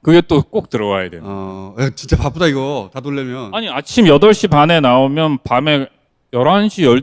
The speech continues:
Speaker 1: 열두 시 가까이 돼야 들어가요.
Speaker 2: 공식 행사.
Speaker 1: 네, 그냥 간단한 일정들이 아니잖아요. 뭐 삼십 분 하고 쉬고 이런 게 아니잖아요. 회담은 회담대로 중요하지만 오찬은 오찬하기 전에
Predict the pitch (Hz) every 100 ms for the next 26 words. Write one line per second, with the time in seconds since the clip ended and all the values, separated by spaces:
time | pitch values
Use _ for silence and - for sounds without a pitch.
0 | - 127 143 _ _ - 254 233 156 143
1 | 202 180 143 120 107 107 95 85 87 143
2 | 147 147 143 127 120 110 131 120 147 165
3 | 165 156 139 - 127 196 196 190 170 143
4 | 127 131 - _ _ 135 135 160 151 147
5 | 104 98 98 101 98 98 165 - - 151
6 | 123 117 - 151 143 107 107 104 104 95
7 | 82 80 - 110 - 165 156 143 160 170
8 | 151 143 123 110 110 101 98 101 104 101
9 | 95 _ _ _ _ _ - 123 - 156
10 | 139 131 104 - 143 135 123 113 110 107